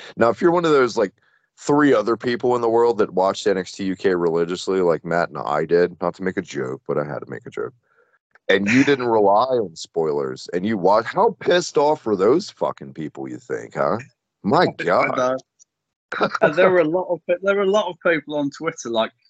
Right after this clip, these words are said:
Speaker 2: "When did Tyler Bate win the belt? When was this? When was that?" And it was just like, "Well, they haven't
Speaker 1: I,
Speaker 2: actually aired it
Speaker 1: even
Speaker 2: yet."
Speaker 1: I was confused. Even I was confused 'cause I hadn't watched all these yet, so I, and I didn't watch the spoilers, so I was like, "Well,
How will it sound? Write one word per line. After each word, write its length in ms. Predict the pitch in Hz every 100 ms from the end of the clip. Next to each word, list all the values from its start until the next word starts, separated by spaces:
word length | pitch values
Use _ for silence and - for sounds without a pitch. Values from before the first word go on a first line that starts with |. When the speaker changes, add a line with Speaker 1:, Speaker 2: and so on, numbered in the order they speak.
| _ -
Speaker 2:
"When 180 | 180
did 160 | 226 226
Tyler 380 | - 233 214 196
Bate 260 | 190 220 226
win 160 | 147
the 60 | 120
belt? 280 | 107 98 92
When 200 | 147 185
was 140 | 190 180
this? 240 | 202 190
When 160 | 185 180
was 80 | 180
that?" 260 | 190 185
And 80 | 147
it 100 | 143
was 120 | 135
just 160 | - 151
like, 180 | 147 139
"Well, 540 | 170 175 180 175 180 -
they 220 | 175 180
haven't 260 | 175 160 151
Speaker 1:
I, 120 | 143
Speaker 2:
actually 280 | - - 123
aired 280 | 117 110 107
it 80 | 110
Speaker 1:
even 120 | 233
Speaker 2:
yet." 100 | -
Speaker 1:
I 260 | 233 320 349
was 140 | 320
confused. 640 | - 214 170 147 135 117 104 _ _ -
Even 280 | 226 262
I 140 | 240 269
was 160 | 294
confused 460 | - 175 120 120 262
'cause 100 | 107
I 120 | 131
hadn't 160 | 156 165
watched 300 | 156 170 -
all 180 | 175 165
these 340 | 160 202 214
yet, 240 | 107 87 80
so 160 | - 104
I, 60 |
and 200 | 107 113
I 80 | 120 135
didn't 140 | 143
watch 200 | 139 139
the 80 | 127
spoilers, 460 | - 160 196 151 -
so 100 | 120
I 40 |
was 100 | 120
like, 200 | 104 98 -
"Well, 380 | 117 147 196